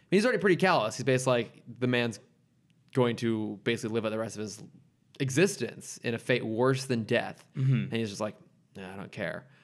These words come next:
Speaker 1: But maybe I just, I needed, like, another line from him or something like that, or, like, really drive it home. Or, or maybe I just needed Bruce to be more ruthless, like, right from the beginning in this whole situation. Not towards Terry, but towards this guy from the start.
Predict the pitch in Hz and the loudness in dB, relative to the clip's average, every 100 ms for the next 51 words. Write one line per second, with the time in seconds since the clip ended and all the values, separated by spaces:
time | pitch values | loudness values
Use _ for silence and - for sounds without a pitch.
0 | _ _ - 151 196 214 185 151 151 151 | _ _ 0 4 4 6 4 2 2 2
1 | 143 135 127 127 110 110 110 123 123 117 | 2 2 2 0 0 -2 0 0 -2 -2
2 | 110 101 101 101 101 101 98 - 90 98 | -4 -6 -6 -8 -8 -10 -10 -8 -8 -6
3 | 107 107 110 120 117 117 113 110 117 123 | -6 -6 -4 -4 -2 -2 -2 -2 -4 0
4 | 147 160 202 220 185 135 156 143 131 135 | 2 4 4 4 2 2 2 0 2 2
5 | 135 135 127 123 120 113 117 120 107 117 | 2 2 0 2 2 0 2 2 2 -2
6 | 117 - 110 104 113 - 110 107 107 104 | -2 -4 -4 -4 -4 -4 -4 -4 -4 -4
7 | 95 95 98 98 104 - 104 90 76 - | -4 -8 -10 -10 -12 -12 -12 -10 -10 -12
8 | 92 135 156 160 131 - 120 101 95 98 | -4 -2 2 2 2 0 0 0 -4 -8
9 | - 107 98 104 - 104 101 95 - _ | -6 -6 -6 -8 -8 -8 -6 -8 -12 _
10 | _ _ _ _ - 131 110 - 113 92 | _ _ _ _ 0 0 0 -2 -4 -4
11 | - - | -8 -16